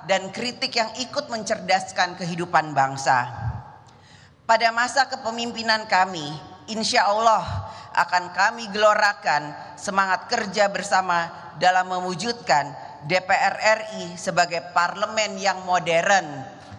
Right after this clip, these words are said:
terbuka, dan aspiratif, serta berupaya menjadikan D P R R I sebagai rumah rakyat yang sesungguhnya. Ketika kita, anggota D P R R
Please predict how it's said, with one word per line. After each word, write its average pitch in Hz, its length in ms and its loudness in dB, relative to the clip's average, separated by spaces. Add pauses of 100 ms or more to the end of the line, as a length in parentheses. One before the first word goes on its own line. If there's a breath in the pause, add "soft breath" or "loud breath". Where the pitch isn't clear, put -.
(140)
terbuka, 196 720 0 (1120)
dan 196 240 4
aspiratif, 208 960 0 (880)
serta 202 480 2
berupaya 190 800 0 (320)
menjadikan 170 720 0
D 190 160 0
P 190 80 -2
R 185 160 4
R 180 320 0
I 170 100 -8 (300)
sebagai 196 880 0
rumah 262 320 2
rakyat 185 560 -2
yang 165 80 -2
sesungguhnya. 156 1200 -2 (1200 loud breath)
Ketika 254 480 0
kita, 240 480 0
anggota 185 320 0
D 190 160 2
P 190 160 -4
R 190 240 2
R 220 180 4